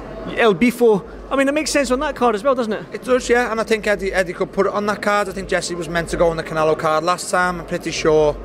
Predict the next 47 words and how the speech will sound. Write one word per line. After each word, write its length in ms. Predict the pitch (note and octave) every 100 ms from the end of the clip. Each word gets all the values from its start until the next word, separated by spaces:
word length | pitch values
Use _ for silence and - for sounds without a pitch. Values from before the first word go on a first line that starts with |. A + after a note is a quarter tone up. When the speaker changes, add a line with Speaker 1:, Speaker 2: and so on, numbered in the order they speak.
| - - - -
Speaker 2:
you 60 | -
know, 140 | C#3+
dazone 380 | C#3 C#3 D#3+ E3
would 140 | D#3+
take 340 | - D#3 D3 D3
me 160 | D#3
and, 140 | D3+ C#3 - - - - - -
me 120 | D#3
and 80 | D3
Jesse 240 | C#3+ D3+
Vargas 420 | D3+ D3+ D#3 D#3+
on 80 | D#3
a 60 | D#3
Canelo 360 | D#3 D3+ D3
undercard, 600 | D#3 D3+ D3+ D#3+ D#3 D#3
eh, 360 | C#3+ D#3 D#3 D3 - - - - - - - - - - D3
and 120 | D3+
I 20 |
think 180 | E3+ C3+
the 60 |
money's 320 | D#3+ D#3+ E3 D#3
probably 280 | F3 D#3+
there 300 | D#3+ E3 G3
for 140 | - F3
it 240 | F3 -
to 240 | - - C#3
justify 500 | E3+ - G3 G3 G#3
it 100 | F#3+
on 120 | G3
a 60 |
Canelo 360 | F#3 F#3+ F#3+ F#3+
bill, 200 | F#3 F#3
so 280 | - F3+ D#3+ - - - - -
that 160 | G3 F#3+
could 140 | F#3+
be 100 | F#3+
a 60 | F#3
big 200 | F3 D#3+
option. 300 | D#3+ - F3+
I 60 |
think 180 | E3+ F3
Can-, 140 | F3 E3
Canelo 440 | - D3+ D#3 D#3
might 200 | D#3 D3+
be 80 | D3
fighting 320 | E3 D#3 D3+
September. 560 | E3+ D#3 E3 D#3+ E3